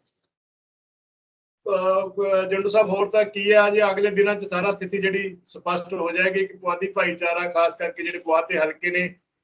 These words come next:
ਇਹ ਲੋਕ ਕਿੱਧਰ ਨੂੰ ਜਾ ਰਹੇ ਨੇ, ਕਿੱਧਰ ਨੂੰ ਤੁਰਨਗੇ। ਪਰ ਇੱਕ ਗੱਲ ਜ਼ਰੂਰ ਜਿਹੜੇ ਪੁਆਧੀ ਮਹਿਸੂਸ ਕਰਦੇ ਨੇ ਕਿ ਸਾਥੋਂ ਵੋਟਾਂ ਹਰ ਵਾਰੀ ਜਿਹੜੀਆਂ ਪਾਰਟੀਆਂ ਪਵਾ ਕੇ ਲੈ ਜਾਂਦੀਆਂ ਨੇ, ਪਰ ਸਾਡੀਆਂ ਜਿਹੜੀਆਂ ਮੰਗਾਂ ਨੇ, ਸਾਡੀਆਂ ਜਿਹੜੀਆਂ ਮਸਲਿਆਂ ਨੇ,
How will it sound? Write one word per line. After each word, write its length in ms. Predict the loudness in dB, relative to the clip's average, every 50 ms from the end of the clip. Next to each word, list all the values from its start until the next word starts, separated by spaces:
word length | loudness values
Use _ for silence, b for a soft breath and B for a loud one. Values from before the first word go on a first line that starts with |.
| -10
ਇਹ 80 | -8 0
ਲੋਕ 320 | 2 2 2 2 -2 -8
ਕਿੱਧਰ 400 | -10 -6 -6 -6 4 6 6 8
ਨੂੰ 140 | 8 6 6
ਜਾ 220 | 6 4 2 2 0
ਰਹੇ 200 | 0 2 0 2
ਨੇ, 180 | 0 0 -2
ਕਿੱਧਰ 300 | -2 -6 -6 -4 -4 -2
ਨੂੰ 140 | -2 -4 -4
ਤੁਰਨਗੇ। 380 | -4 -4 -4 -4 0 2 2 2
ਪਰ 140 | 2 0
ਇੱਕ 260 | -2 -2 -4 -4 -2 -2
ਗੱਲ 200 | 0 0 0 -4
ਜ਼ਰੂਰ 380 | -4 0 4 4 4 4 4
ਜਿਹੜੇ 340 | 0 0 0 0 0 0 -2
ਪੁਆਧੀ 480 | -4 _ _ 2 2 2 2 0 -6 -4
ਮਹਿਸੂਸ 400 | -4 -6 -6 -4 -4 -6 -6 -4
ਕਰਦੇ 340 | -4 -4 -4 -4 -4 -4
ਨੇ 180 | 0 0 0 0
ਕਿ 300 | 0 0 0 0 0 -2 _ _ _ _ _ _
ਸਾਥੋਂ 380 | _ 2 2 2 2 0 -4 -2
ਵੋਟਾਂ 340 | -2 -4 -2 0 0 2 4
ਹਰ 200 | 4 4 4 6
ਵਾਰੀ 560 | 6 8 8 8 8 8 6 6 2 -2 -8 _ _ _ -2
ਜਿਹੜੀਆਂ 300 | -2 0 0 0 -2 -2
ਪਾਰਟੀਆਂ 500 | 2 2 4 4 4 2 0 -6 -6 -6
ਪਵਾ 220 | -4 0 0 0
ਕੇ 180 | 0 0 -2 -2
ਲੈ 140 | 0 0 0
ਜਾਂਦੀਆਂ 300 | 0 -2 -2 -2 -2 -2
ਨੇ, 120 | -2 -2
ਪਰ 200 | 0 0 -2 -2
ਸਾਡੀਆਂ 340 | -2 -4 -6 -4 -4 -4 0
ਜਿਹੜੀਆਂ 240 | 0 2 2 0 0
ਮੰਗਾਂ 480 | -2 -8 -8 -8 -6 -4 -4 -2 -2
ਨੇ, 100 | -2 -4
ਸਾਡੀਆਂ 340 | -2 -2 -2 -2 -2 -6 -6
ਜਿਹੜੀਆਂ 240 | -6 -6 -4 -6 -4
ਮਸਲਿਆਂ 440 | -2 -2 -2 -2 -4 -8 -6 -6 -4
ਨੇ, 280 | -2 -2 -4 -4 -4